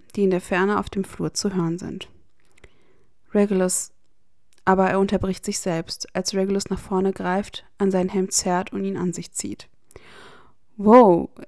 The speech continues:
sagt er und James dreht sich so, dass er mit dem Rücken zur Wand lehnt und zieht Regulus auf seinen Schoß, wie ein kleines Kind.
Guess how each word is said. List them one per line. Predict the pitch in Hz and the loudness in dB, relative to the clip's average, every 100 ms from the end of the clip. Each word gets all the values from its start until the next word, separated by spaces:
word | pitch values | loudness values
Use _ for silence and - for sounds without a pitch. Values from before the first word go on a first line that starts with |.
| - | -8
sagt | - 214 208 - | 2 2 2 0
er | 214 214 226 | -2 -2 0
und | 202 196 | -2 0
James | 196 196 | 0 -2
dreht | - 190 | -6 -2
sich | - 185 | -2 -4
so, | - 185 190 226 - - - | -2 0 0 -4 -10 -20 -6
dass | 208 208 | -2 0
er | |
mit | 202 | 2
dem | 196 | 0
Rücken | 190 - 196 | 0 -2 -2
zur | 220 196 | 0 0
Wand | 175 175 - | 0 -2 -6
lehnt | 185 196 - - | -6 -6 -8 -6
und | 196 - | -4 -2
zieht | 196 - | -6 -2
Regulus | 180 185 185 196 | -2 0 0 0
auf | 185 - | -4 -6
seinen | 185 190 | -4 2
Schoß, | - - - - - | 2 0 -8 -10 -4
wie | 220 | -2
ein | 214 | -2
kleines | - 196 190 - | 0 0 0 -2
Kind. | - - 202 - | -8 -12 -12 -18